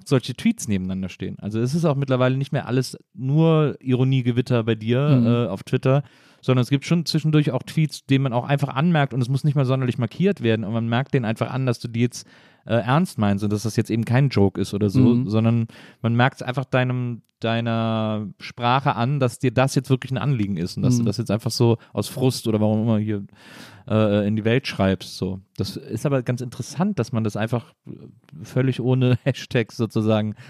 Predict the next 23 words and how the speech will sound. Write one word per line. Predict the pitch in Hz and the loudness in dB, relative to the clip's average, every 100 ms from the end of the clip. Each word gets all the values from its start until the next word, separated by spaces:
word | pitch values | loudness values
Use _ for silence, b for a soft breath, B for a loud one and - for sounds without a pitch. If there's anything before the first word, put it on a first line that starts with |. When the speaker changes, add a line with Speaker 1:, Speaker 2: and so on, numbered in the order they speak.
| B | B
Speaker 1:
lösen | 120 165 170 123 | 4 4 2 -4
kann. | 110 92 95 B B B B 101 | -6 -6 -10 B B B B -2
Äh, | 110 110 | 2 4
und | 120 127 | 4 2
es, | 123 | 0
und | 147 | -2
es, | 120 | 0
und | 147 | 0
vor | 160 | 2
allem | 117 135 | 0 2
einfach | 156 156 | 2 2
so | 139 | 4
nebeneinander | 131 123 135 175 | 4 4 4 2
stellen | 135 127 | 2 0
kann, | 120 127 | 0 0
dass | 113 | -2
es | |
trotzdem | - 151 - 151 | -2 -2 0 0
ko-, | 127 - | -2 -2
äh, | 101 110 | -2 2
dekodiert | 113 143 127 135 196 101 | 2 4 2 4 2 2
werden | 95 95 | -2 -4
kann. | 98 95 | -6 -10